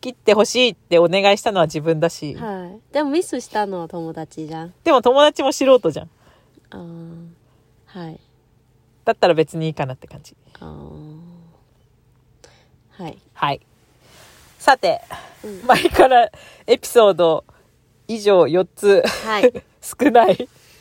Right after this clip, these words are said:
Speaker 2: <laughs> まあいいか。
Speaker 1: <laughs> まあ少ないけど、まあいいか。
Speaker 2: はい。
Speaker 1: はい。そんなところで、第一回、まあいいかエピソード。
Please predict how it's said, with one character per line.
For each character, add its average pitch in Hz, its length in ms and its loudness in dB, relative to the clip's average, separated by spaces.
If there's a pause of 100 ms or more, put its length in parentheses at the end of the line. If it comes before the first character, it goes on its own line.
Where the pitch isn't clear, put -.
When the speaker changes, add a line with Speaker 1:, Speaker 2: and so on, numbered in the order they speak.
(520)
Speaker 2:
<laughs> - 800 -4
ま 190 120 -6
あ 190 80 -4
い 220 120 -2
い 311 60 -6
か。 - 160 2
Speaker 1:
<laughs> 302 100 2 (3500)
ま 254 140 -8
あ 254 60 -10
少 - 180 -16
な 285 120 0
い 302 60 0
け 269 100 -2
ど、 214 120 -4
ま 202 100 -4
あ - 40 0
い - 20 -2
い 208 40 -10
か。 180 180 0 (380)
Speaker 2:
は 247 200 -6
い。 - 120 -10 (180)
Speaker 1:
は 226 200 0
い。 - 120 -2 (640)
そ 208 120 -8
ん 196 60 -6
な 196 120 -4
と 196 100 -4
こ 190 100 2
ろ 185 120 4
で、 156 260 0 (1000)
第 202 240 2
一 180 60 -10
回、 180 180 0
ま 165 120 -2
あ 180 80 -2
い 180 60 -2
い 180 40 -14
か 196 100 -4
エ 185 80 0
ピ - 80 -18
ソ 165 180 -8
ー 151 40 -8
ド。 143 300 -12